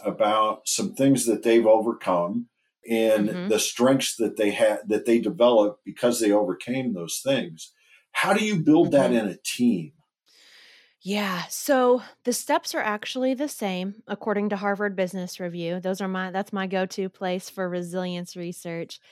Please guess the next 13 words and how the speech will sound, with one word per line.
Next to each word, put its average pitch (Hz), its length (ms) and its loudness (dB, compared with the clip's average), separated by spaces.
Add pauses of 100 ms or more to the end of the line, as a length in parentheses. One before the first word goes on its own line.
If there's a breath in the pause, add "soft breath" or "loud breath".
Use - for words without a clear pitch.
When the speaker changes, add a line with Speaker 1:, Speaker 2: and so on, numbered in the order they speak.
(600 soft breath)
Speaker 2:
But 233 180 0 (140)
in 240 160 4
the 220 120 2
layer 254 400 2
that 277 180 -2
I 220 160 0
would 220 220 -4
add 202 260 -4
in 202 320 -4
before 226 680 -2
you 240 220 -4
get 208 380 -4
to 190 600 -4